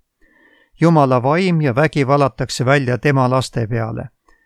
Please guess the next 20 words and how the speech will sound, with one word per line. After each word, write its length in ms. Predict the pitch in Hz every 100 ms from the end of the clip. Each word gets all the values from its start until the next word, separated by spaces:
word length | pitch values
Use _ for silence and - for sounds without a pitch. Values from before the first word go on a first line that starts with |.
| _ _ -
Sel 300 | - 220 190
ajal 280 | 170 147
lahkuvad 460 | 143 139 - 127 123 -
paljud 380 | 160 160 135 135
neist 340 | 147 131 -
kirikutest, 760 | - 131 113 120 - 120 - - - _ _
kus 280 | - 139 -
selle 300 | 196 202 196
maailma 520 | 170 147 151 123 123
armastus 540 | 147 160 160 - 160 -
on 220 | 117 107
välja 340 | 131 147 160
tõrjunud 580 | 131 139 131 123 117 113
armastuse 640 | 131 147 151 - 123 135
Jumala 580 | 117 123 170 180 170 170 - _ -
ja 120 | 127
tema 300 | - 127 120
sõna 380 | 120 139 135 143
vastu. 480 | 110 107 - - 117 _ _ _ _ _ _ _ _ -
Paljud 500 | 147 170 180 170